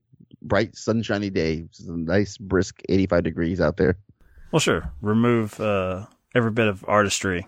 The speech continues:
Speaker 2: from a true master of the form and, uh, just turn the lights on. That's how you fix things, right?
Speaker 1: You know what, though? I,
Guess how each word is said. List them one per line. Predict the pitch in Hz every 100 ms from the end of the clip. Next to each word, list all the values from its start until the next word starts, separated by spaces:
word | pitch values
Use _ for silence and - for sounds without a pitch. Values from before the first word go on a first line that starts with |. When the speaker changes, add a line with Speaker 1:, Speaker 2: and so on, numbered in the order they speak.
| -
Speaker 2:
from | - 95 90 87
a | 95 95
true | - 117
master | 104 98 98 -
of | 92
the | 90
form | - 95 87 85 85 -
and, | 98 92 92
uh, | 90 90 90
just | 107 -
turn | 123
the | 127
lights | 147 147 -
on. | 82 80 _ _ _
That's | - 107
how | 107
you | 98
fix | 110 -
things, | 92 90 -
right? | 101 - _ _ _ _
Speaker 1:
You | 92
know | 107 113
what, | 127
though? | 147 190
I, | 120